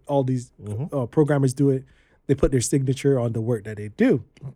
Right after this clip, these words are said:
Speaker 1: But how do you do this with an N F T as an artist? Do you care to know? Do you not know? You just want the money made from it? W-, w-, it, there's so many questions behind it.
Speaker 2: Hmm.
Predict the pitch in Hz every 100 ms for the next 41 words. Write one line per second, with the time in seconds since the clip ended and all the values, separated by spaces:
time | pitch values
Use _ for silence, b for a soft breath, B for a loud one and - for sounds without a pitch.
0 | _ _ _ _ _ _ _ - 175 127
1 | 139 123 127 175 359 - 113 - - _
2 | _ - 147 143 139 135 302 254 117 _
3 | _ - 156 220 277 117 - - - _
4 | _ _ _ _ 143 135 127 - 156 156
5 | 170 156 156 151 135 120 104 135 151 156
6 | 151 147 147 147 b b b - 143 143
7 | 147 123 117 131 131 120 123 135 131 -
8 | 175 151 151 - _ _ _ 165 190 165
9 | - _ _ 190 190 - - 165 - 208
10 | 208 190 190 - - - 156 175 117 -
11 | _ _ _ _ _ - 87